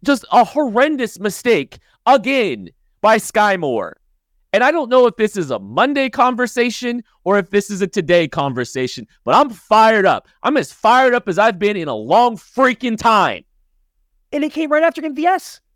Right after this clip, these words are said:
Speaker 2: running a, a, a seam route in which he said, "Oh, hey, look at this, all this open space straight in front of me. Instead of running straight for this open space, why don't I go run towards that defender there?" Let me, maybe he forgot, he forgot that he changed teams. He thought he was going to give a teammate a high five.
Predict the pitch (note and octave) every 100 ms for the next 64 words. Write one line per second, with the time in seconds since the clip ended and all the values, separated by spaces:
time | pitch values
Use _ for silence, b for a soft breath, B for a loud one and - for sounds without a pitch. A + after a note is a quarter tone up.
0 | _ G3+ D4 D#4 D#4+ C#4 - - C#4 C4
1 | - C4 - D4+ F#4+ E4+ B3+ F3 - _
2 | B3+ C4 C#4 - D#4+ - A3+ - G#3+ F#3+
3 | G3+ G#3+ B3 G3+ F#3+ - F3+ G3+ A3 F#3+
4 | G3 G3+ G#3+ - - F#3 - - F3+ F#3
5 | D#3+ F#3 F3+ E3 D3+ D#3 F#3+ F#3+ G#3 G3
6 | F#3 G3 G3 E3 - F3 F#3 - F3 F#3
7 | F3 F3 E3+ E3 - D3+ E3 G3 - _
8 | E3 G3+ B3 B3 G3+ F#3+ D#3+ F3+ F#3+ -
9 | F3 C#3+ D#3+ D#3+ D3+ _ - F3+ D#3+ C3
10 | A#2 F2+ - _ - F#3+ B3+ C4+ F#3 C4
11 | C4+ F#4 - A#3 A#3 - _ _ _ _
12 | _ - A#3+ - B3+ F#3+ G#3+ G#3 G3+ F#3+
13 | - G#3 F#3 - F3+ G3 G3+ G3 G3 G3+
14 | E3 F#3+ F#3 F#3 E3 F#3 F3+ E3+ F3 E3
15 | D#3+ D3+ B2